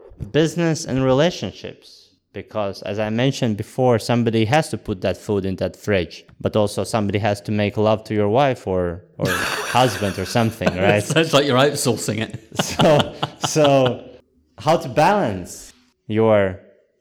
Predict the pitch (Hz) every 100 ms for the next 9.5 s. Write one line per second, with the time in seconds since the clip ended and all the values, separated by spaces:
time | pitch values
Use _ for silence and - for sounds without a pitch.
0 | _ 107 127 165 - - - _ _ 123
1 | - 123 131 123 - 156 - - 92 87
2 | 85 82 82 _ _ _ _ _ - 120
3 | 123 156 - 151 117 - - 143 156 147
4 | 117 - - - 123 131 - _ 110 104
5 | 107 104 104 147 135 127 120 117 110 131
6 | 120 110 - 104 104 104 113 104 107 107
7 | 117 - 120 123 113 123 123 120 117 117
8 | 107 107 107 104 104 117 104 120 120 -
9 | - - - -